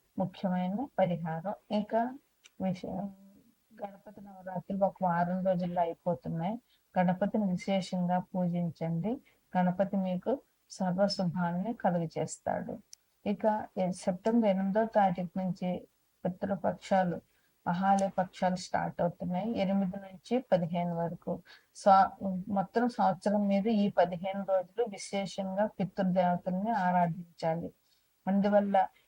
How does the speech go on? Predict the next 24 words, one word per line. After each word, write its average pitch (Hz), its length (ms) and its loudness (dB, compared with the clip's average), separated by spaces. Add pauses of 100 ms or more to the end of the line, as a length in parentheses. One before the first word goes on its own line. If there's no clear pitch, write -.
(140)
మీరు 190 240 2
మీ, 196 340 0 (120)
మీ 202 220 0
ఇంట్లో - 880 -12
మీ 190 260 -14 (360)
చనిపోయిన 190 800 0
మీ 190 260 -2
పెద్దవారికి 180 720 0
అందరికీ 170 480 -4
కూడా 196 460 -2 (360)
స్వయం 185 340 2
పాకం 180 400 0
ఇవ్వండి, 170 540 -2
లేదా 190 400 2
ఆరాధన 185 560 4
చేసే 190 440 -4
వాళ్ళైతే 180 540 0
ఆరాధన 175 540 2 (140)
చేయండి. 165 500 -4 (340)
అందువల్ల 196 440 0
మీకు 190 320 -6
మీ 196 140 -2
పితృదేవతల 185 760 -2
ఆశీస్సులు, 185 720 -4